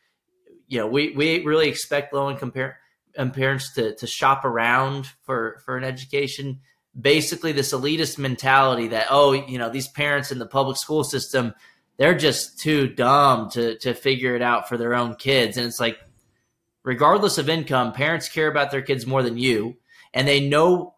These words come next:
more about their individual kids than bureaucrats sitting in offices hundreds of miles away. It's a,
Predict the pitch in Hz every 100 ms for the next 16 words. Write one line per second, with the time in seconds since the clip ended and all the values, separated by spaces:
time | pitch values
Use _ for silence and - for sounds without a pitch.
0 | - 135 143 135 127 123 123 117 127 110
1 | 151 156 131 - 120 110 107 - _ _
2 | 127 120 127 143 143 143 123 113 - 135
3 | 127 120 120 123 117 117 - 120 127 123
4 | 117 107 117 113 113 110 110 107 120 110
5 | 101 117